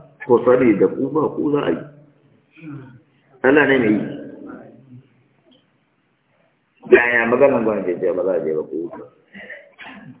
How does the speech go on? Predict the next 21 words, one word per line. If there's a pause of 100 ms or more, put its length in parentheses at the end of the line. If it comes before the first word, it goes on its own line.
(2500)
Mutum
zai
zo
ya
kawo
ɗansa
daga
tofa
ana
ba
zai
je
gona
ba. (260)
To, (640)
in
wa
ba
ne
shi
ba.